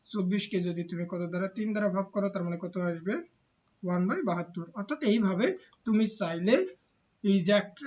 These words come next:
একটু প্রথম যে সা-, সাধারণ গুণনীয়ক পাবা, তাকে তুমি শুধুমাত্র পূর্ণ সংখ্যা দ্বারা ভাগ করলে পরের যে সাধারণ গুণনীয়কগুলো আছে সেগুলো তুমি কি করতে পারবে, খুব সহজে বের করতে পারবা।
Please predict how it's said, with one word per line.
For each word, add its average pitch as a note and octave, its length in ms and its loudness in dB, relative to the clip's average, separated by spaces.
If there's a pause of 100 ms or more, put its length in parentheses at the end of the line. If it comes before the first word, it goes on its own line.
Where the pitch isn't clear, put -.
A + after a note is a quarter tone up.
একটু G#3 180 -2
প্রথম C4 320 2 (120)
যে B3+ 120 2
সা-, G3+ 360 2
সাধারণ G3 240 4
গুণনীয়ক F#3 300 2
পাবা, A#3+ 160 4
তাকে G#3 300 -4
তুমি G#3 220 0
শুধুমাত্র F#3+ 440 0 (140)
পূর্ণ G3+ 180 2
সংখ্যা G#3 280 0
দ্বারা G3+ 180 0
ভাগ E3 100 -4 (120)
করলে G3 200 2 (160)
পরের G#3 360 0 (380)
যে F#3+ 180 2
সাধারণ F#3+ 400 2
গুণনীয়কগুলো F3 560 0
আছে G#3 140 2
সেগুলো F3+ 300 0
তুমি F#3 180 -2
কি F#3 100 -2
করতে - 240 -6
পারবে, F#3+ 220 -2
খুব A#3+ 140 -8
সহজে F#3+ 300 -2
বের G#3+ 140 2
করতে F3+ 220 -4
পারবা। D3+ 220 -6